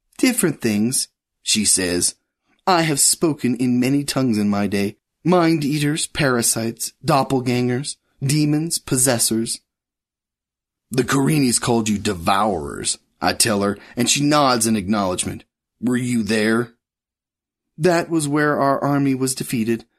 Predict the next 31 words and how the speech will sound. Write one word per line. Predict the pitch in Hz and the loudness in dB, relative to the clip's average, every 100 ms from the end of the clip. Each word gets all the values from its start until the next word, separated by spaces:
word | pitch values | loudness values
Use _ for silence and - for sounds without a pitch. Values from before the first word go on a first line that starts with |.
| _ _ - | _ _ 0
That | 175 175 | 0 2
was | 170 151 | 0 0
where | 160 147 | -2 -2
the | |
great | 135 147 151 - | -2 -2 0 0
starvation | - 139 127 - 135 - 113 110 | 0 0 -2 -2 -2 0 -2 -2
occurred. | 95 - 127 117 117 _ _ _ _ | -4 -4 -2 -2 -4 _ _ _ _
Yes, | 143 135 113 - - | -2 0 0 -4 -4
I | 110 | -4
was | 110 123 - | -2 -4 -2
there. | 110 95 95 _ _ _ _ | -2 -2 -8 _ _ _ _
Only | 151 156 151 143 | 0 2 2 0
a | 123 | -2
few | - 165 131 | 0 0 2
of | 127 | 0
my | 117 | -2
people | 117 131 117 107 | -2 -4 -2 -2
escaped, | - - 101 98 - _ _ _ - | -2 -2 -4 -4 -12 _ _ _ -2
but | 147 - | -2 0
I | 135 135 | 0 0
was | 131 110 | 2 0
one | 107 127 120 | 0 0 0
of | 120 - | -2 -6
them." | 104 107 _ _ _ _ _ _ _ _ - | -20 -20 _ _ _ _ _ _ _ _ -2
I | 135 | 0
look | 147 165 131 | 2 0 0
at | 117 | 0
her | 107 110 | 0 -2
through | 127 120 | -2 -2
the | 107 | -2
glass, | 101 113 95 - - | -2 0 0 -2 -4